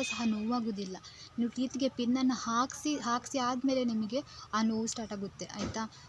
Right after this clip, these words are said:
ತುಂಬ ಅಂದರೆ ತುಂಬ ನೋವಾಗುತ್ತೆ. ಅಂದರೆ ನೀವು ಟೀತ್ ಅಂದರೆ ನಿಮ್ಮ ಹಲ್ಲು ಎಷ್ಟು ನೋವಿರುತ್ತೆ ಅಂದರೆ ನಿಮಗೆ ಹೇಳಲಿಕ್ಕೆ ಆಗೋದಿಲ್ಲ. ತುಂಬ ಅಂದರೆ ತುಂಬ ನೋವಿರುತ್ತೆ. ಅಂದರೆ ಆ ನೋವು ಬಂದುಬಿಟ್ಟು ಪರ್ಮನೆಂಟ್ ಆಗಿರಲ್ಲ,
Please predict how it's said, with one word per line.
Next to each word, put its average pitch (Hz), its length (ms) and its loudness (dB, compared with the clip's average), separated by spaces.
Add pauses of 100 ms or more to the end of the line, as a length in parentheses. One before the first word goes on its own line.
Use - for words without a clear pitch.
(140)
ತುಂಬ 262 200 6 (100)
ಅಂದರೆ 254 160 6 (100)
ತುಂಬ 233 200 4 (160)
ನೋವಾಗುತ್ತೆ. 214 600 0
ಅಂದರೆ 208 200 2 (100)
ನೀವು 220 180 0 (360)
ಟೀತ್ 247 340 0
ಅಂದರೆ 214 220 0 (100)
ನಿಮ್ಮ 220 140 2 (180)
ಹಲ್ಲು 226 460 0 (1000)
ಎಷ್ಟು - 260 -2 (100)
ನೋವಿರುತ್ತೆ 247 560 2
ಅಂದರೆ 214 200 0 (100)
ನಿಮಗೆ 202 300 0 (120)
ಹೇಳಲಿಕ್ಕೆ 214 480 -2
ಆಗೋದಿಲ್ಲ. 185 360 -6 (340)
ತುಂಬ 269 160 6 (100)
ಅಂದರೆ 262 220 4
ತುಂಬ 226 140 4 (140)
ನೋವಿರುತ್ತೆ. 196 340 0
ಅಂದರೆ 262 220 0
ಆ 226 40 2 (100)
ನೋವು 240 220 2
ಬಂದುಬಿಟ್ಟು 226 320 0 (680)
ಪರ್ಮನೆಂಟ್ 277 420 6
ಆಗಿರಲ್ಲ, 220 420 0